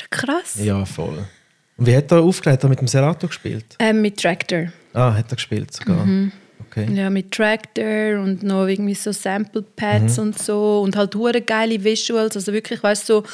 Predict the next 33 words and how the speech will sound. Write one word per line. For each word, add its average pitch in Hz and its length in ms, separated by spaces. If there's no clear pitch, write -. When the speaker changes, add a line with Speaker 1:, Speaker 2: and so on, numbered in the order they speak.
Speaker 1:
die, 220 120
äh, 190 320
die - 340
Artists 214 600
immer 214 300
einblendet 202 840
und - 80
Speaker 2:
Mhm. 110 60
Speaker 1:
so 196 300
Ausschnitte 107 420
Speaker 2:
Ah, 113 40
Speaker 1:
von 208 100
New 208 80
Speaker 2:
geil. 208 140
Speaker 1:
York 214 420
oder 202 160
sonst 220 320
halt 214 140
von 214 120
den 202 100
States, 208 460
je 208 120
nachdem, 202 420
wo 208 60
es 202 120
halt 190 180
gerade, 190 300
ähm, 190 420
war, 208 460
Speaker 2:
Mhm. 214 40
Speaker 1:
sozusagen 202 720
die 196 120
Geschichte. - 480